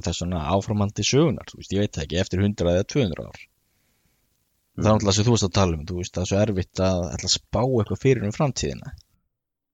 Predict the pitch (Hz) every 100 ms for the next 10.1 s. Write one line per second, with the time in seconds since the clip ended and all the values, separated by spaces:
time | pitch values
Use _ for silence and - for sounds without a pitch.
0 | _ _ _ _ - 110 104 92 92 _
1 | - - - - - - _ - 95 87
2 | 80 76 78 - _ - - - - -
3 | - 87 92 92 90 80 80 92 87 95
4 | 98 98 92 - - 55 95 - 98 101
5 | 98 90 87 82 85 87 95 - 123 110
6 | 107 101 101 101 92 90 95 95 - 85
7 | 82 87 82 - 87 82 80 - - 90
8 | - 90 - - - 85 - 87 85 -
9 | 80 76 - - - - - - 95 80
10 | 80